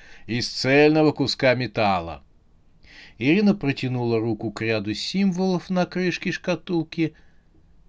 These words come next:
но Вандерблюм перехватил ее руку и заметил: «Давайте предоставим мужчине попытаться решить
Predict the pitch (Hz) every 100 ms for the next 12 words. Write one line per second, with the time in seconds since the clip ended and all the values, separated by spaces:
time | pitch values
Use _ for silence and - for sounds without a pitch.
0 | - 101 123 143 139 165 180 156 175 160
1 | 156 180 190 160 165 147 151 143 139 143
2 | 127 131 156 208 208 175 139 127 120 110
3 | 127 113 - - - - 90 110 117 120
4 | 135 139 160 156 160 160 - 185 175 165
5 | 175 165 - - 233 131 98 - 110 135
6 | 135 127 101 - 90 71 - - 117 147
7 | 160 - 113 -